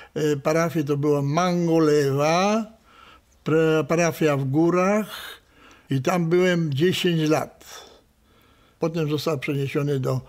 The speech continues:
Radzia, parafia Radzia, która też leży w centralnej wyspie Flores i tam też byłem dziesięć lat, tak, także ogółem byłem, e,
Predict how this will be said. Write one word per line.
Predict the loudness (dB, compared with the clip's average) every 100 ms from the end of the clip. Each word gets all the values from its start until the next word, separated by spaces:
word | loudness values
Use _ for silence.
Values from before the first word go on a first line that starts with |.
| -10 -8 -2
Radzia, | 0 0 -2 -4
parafia | -4 -4 -4 -4 -4 -2
Radzia, | 0 0 -2 -4
która | -6 -4 -2 -2 -4 -10 -20 -20 -20 _
też | -2 0
leży | 2 2 2 0
w | 0
centralnej | -4 -4 -2 0 0 0 0 0 -2 -4 -4 -6 -4 -4
wyspie | -2 -4 -4 -2 0
Flores | 0 2 2 -2 -2 -12 -20 -20 -20 -20 -20 -20 -4
i | 0 2 2 0 -4 -4
tam | -4 0
też | 0 0
byłem | -2 0 0 0
dziesięć | 0 0 -2 -2
lat, | -2 -2 -2
tak, | -4 -2 -4 -2
także | 0 0 0 2 2 2
ogółem | -2 0 2 2 2
byłem, | 2 2 4 4
e, | 0